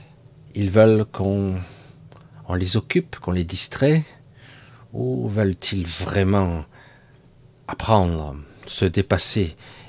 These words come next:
évoluer ? Qu'est-ce qu'ils veulent vraiment ? Parce que je m'aperçois,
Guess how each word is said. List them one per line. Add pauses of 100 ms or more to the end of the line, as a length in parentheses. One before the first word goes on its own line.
évoluer ? (580)
Qu'est-ce
qu'ils
veulent
vraiment ? (1400)
Parce
que
je
m'aperçois,